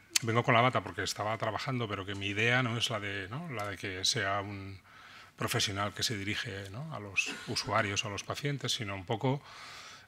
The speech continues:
eh, quería explicarles algunos aspectos que me parecen relevantes del funcionamiento, sobre todo porque creo que es importante para entender muchas de las cosas que pasan, pero que sobre todo tengan la oportunidad de poder preguntar y, ¿no?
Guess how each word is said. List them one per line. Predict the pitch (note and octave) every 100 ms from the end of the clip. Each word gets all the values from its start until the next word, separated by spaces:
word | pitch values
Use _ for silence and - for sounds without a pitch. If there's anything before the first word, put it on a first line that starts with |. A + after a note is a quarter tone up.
| -
eh, | A2+ G#2 G#2+ A#2
quería | - G2+
explicarles | G2 - G#2+ G#2 G2+ G#2+ G2+ - - - - - - -
algunos | G#2 G#2+ G2+
aspectos | G#2+ - G2+ G#2
que | A#2
me | F#2+
parecen | G#2+ A2+
relevantes | G#2 G2+ A2 A2
del | G2+
funcionamiento, | - G#2 - G2 A2+ C#3 C3 B2+
sobre | - G2
todo | - G2
porque | G2 F#2+
creo | A2+ G#2
que | G2
es |
importante | G2+ F2+ F#2+ A2+ A2 G#2+
para | G#2+ G2 G2
entender | G2 G2 G2+ G2 F2 - - - - - -
muchas | - G#2+ G#2
de | G2
las | F2+
cosas | - G#2 -
que | F#2
pasan, | C3+ - A#2 D3 - - - -
pero | A#2 G#2+
que |
sobre | A2+ B2 A#2
todo | C3+ C#3
tengan | C3+ C3
la |
oportunidad | B2 A#2+ B2 B2+
de | B2+
poder | A#2+ A#2+
preguntar | A2 G#2 G#2+ G#2+ C#3+ C#3 C3+
y, | G2+ - -
¿no? | C3+ D#3